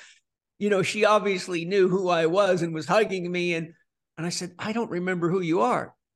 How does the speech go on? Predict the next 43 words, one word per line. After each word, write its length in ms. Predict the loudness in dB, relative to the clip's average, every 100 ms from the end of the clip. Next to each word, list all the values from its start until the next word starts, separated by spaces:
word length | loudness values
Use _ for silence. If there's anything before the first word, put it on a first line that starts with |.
| _ _ _ _ _ _ _
She 200 | -12 -8
said, 320 | -6 -8 -12 -16
"Paul, 380 | -12 -10 -8
it's 200 | -8 -10
me. 300 | -4 -2 0
It's 140 | -2 -2
Lori. 640 | 2 6 6 4 2 -4 -16 _ _ _ 2
You're 180 | 4 4
the 100 | 4
one 220 | 2 2
that 120 | 0
wrote 220 | 0 0
the 80 | -4
program 640 | 0 4 4 6 2 2 0
for 220 | 0 0
me." 100 | 2
And 80 | 0
I 80 |
said, 200 | 0 -2 0
"Oh 220 | 2 2
my 160 | 0 -4
God, 560 | -2 0 4 4 4
Lori, 320 | 2 2 2
I 80 | 0
don't 160 | 0 0
even 220 | -2 -4
recognize 760 | -2 -2 -2 -2 -2 0 0 0
you." 200 | -2 -4 _ _ _ _ _ _ _
She 180 | -8 -6
was 180 | -4 -2
now 240 | -2 0
down 300 | 0 0 0
to 60 | -2
something 240 | -4 -4
like 180 | -4 -4
a 40 | -4
hundred 320 | -2 0 -2
and 400 | -4 -6 -8 -10
twenty-eight 800 | -6 -2 -2 -4 -2 -2 -2 -4
pounds, 460 | -4 -2 -2 -4
had 260 | -6 -6 -6
just 240 | -6 -6
placed 480 | -6 -2 -2 -4 -12